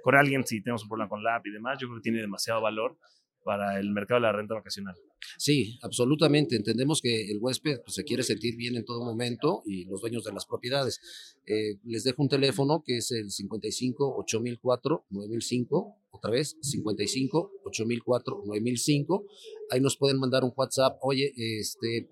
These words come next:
Speaker 2: necesito cambiar la temperatura de esto", o, o, "¿Cómo le hago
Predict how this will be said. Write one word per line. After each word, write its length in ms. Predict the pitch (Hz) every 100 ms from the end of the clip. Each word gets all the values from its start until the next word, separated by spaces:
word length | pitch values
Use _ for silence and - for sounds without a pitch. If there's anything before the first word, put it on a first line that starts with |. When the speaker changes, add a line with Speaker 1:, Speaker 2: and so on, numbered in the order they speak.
| -
Speaker 2:
necesito 480 | 127 120 120 139 170
cambiar 220 | 123 131
la 100 | 135
temperatura 640 | 117 107 117 110 131 135 127
de 320 | 110 104 101
esto", 340 | 117 117 - 117
o, 320 | 104 117 127
o, 40 | 113
"¿Cómo 180 | 143 147
le 80 |
hago 300 | 143 156 151